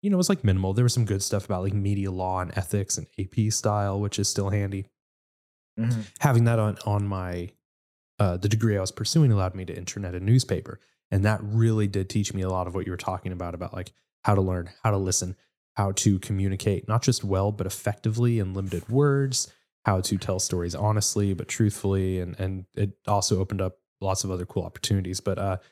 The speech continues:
Speaker 1: it is a degree that I very much appreciate and that has been very in line with what I've realized my own calling is, which is storytelling, um, which for a time was in photography and now is in marketing and tabletop gaming. And so, uh, you know, I, I shit on it sometimes for fun, but it was, it was a genuinely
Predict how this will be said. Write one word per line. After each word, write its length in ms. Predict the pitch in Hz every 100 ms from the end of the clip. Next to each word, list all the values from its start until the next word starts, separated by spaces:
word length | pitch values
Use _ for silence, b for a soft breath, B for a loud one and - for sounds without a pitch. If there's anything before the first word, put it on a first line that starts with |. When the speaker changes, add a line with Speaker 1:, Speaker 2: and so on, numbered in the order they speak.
| b
Speaker 1:
it 60 | 151
is 100 | 147
a 40 |
degree 300 | 113 104 107
that 100 | 98
I 120 | 98 98
very 200 | 95 90
much 180 | 90
appreciate 540 | - - 98 95 87 82
and 100 | 98
that 200 | 98 92 - _ _ -
has 120 | 95
been 160 | - 98
very 260 | 98 101
in 80 | 92
line 280 | 92 90 90
with 120 | 87
what 120 | 98 90
I've 120 | 90
realized 360 | 92 85 90
my 100 | 120
own 140 | 180 151
calling 340 | 113 95 95
is, 140 | 92 98
which 160 | 95
is 80 | 90
storytelling, 880 | - - 87 85 - - - - - _ _ _ -
um, 140 | 90 87
which 160 | 87
for 140 | - 87
a 40 |
time 260 | - 92 87
was 100 | 87
in 80 | 87
photography 840 | - 92 98 92 - 92 92 87
and 160 | 87 - _ -
now 260 | 95 87
is 120 | 92
in 100 | 85
marketing 520 | 107 127 123 110 101 92
and 80 |
tabletop 440 | 95 92 92 90 95
gaming. 420 | 98 98 95 90
And 120 | 90
so, 260 | - 90 87
uh, 100 | 90 - _ _
you 80 | 123
know, 160 | 101 92 -
I, 160 | 131 107
I 80 | 135
shit 220 | - 98
on 120 | 95 92
it 100 | -
sometimes 440 | 95 95 92 92
for 140 | -
fun, 300 | 101 175 113
but 140 | 95 92
it 20 |
was, 300 | 92 90 -
it 80 | 104
was 140 | 101 92
a 20 |
genuinely 560 | 98 95 92 90 90